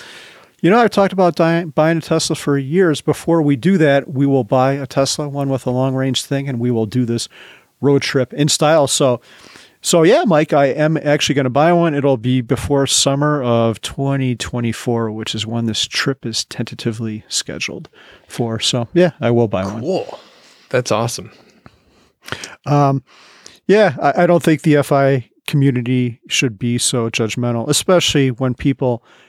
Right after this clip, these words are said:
Speaker 1: know the trade-off. Like, Mike obviously knows by buying this thing, he's gonna have to work another year or, or something like that, some indeterminate amount of time, but he's okay with it.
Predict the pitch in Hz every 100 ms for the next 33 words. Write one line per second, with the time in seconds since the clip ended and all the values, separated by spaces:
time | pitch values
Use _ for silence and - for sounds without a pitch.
0 | _ - 151 165 156 131 - 147 135 120
1 | - 135 135 - _ _ _ - 131 180
2 | 160 147 143 139 143 131 131 - 127 123
3 | 147 139 131 - 127 127 151 - 123 123
4 | 127 - 120 123 - 120 120 117 123 123
5 | 117 113 127 - 143 - 139 120 113 107
6 | 117 110 - 117 123 120 104 123 117 113
7 | 117 117 123 135 139 156 190 202 202 226
8 | 214 151 123